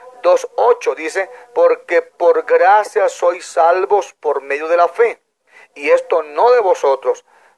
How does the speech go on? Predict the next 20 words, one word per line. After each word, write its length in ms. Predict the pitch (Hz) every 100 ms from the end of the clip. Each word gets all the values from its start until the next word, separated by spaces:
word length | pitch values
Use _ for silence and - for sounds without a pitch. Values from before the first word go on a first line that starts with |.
| _
pues 280 | 165 151 -
es 300 | 185 208 - - - _ _ _ _
don 240 | 196 208
de 120 | 202
Dios, 420 | 196 226 233 185 - _ _ _ _
no 300 | 127 131 160
por 160 | 202 190
obras 340 | 208 214 190
para 240 | - 147 143
que 120 | 135
nadie 280 | 139 175 175
se 160 | 156
gloríe, 480 | 127 120 170 180 - _ _ _ _ _
porque 420 | 494 - - 175
somos 500 | 160 - 247 233 214 -
hechura 440 | 147 - 196 185
suya, 360 | - 147 107 -
creados 520 | 156 139 160 208 196
en 140 | 160
Jesu-, 280 | 151 147 139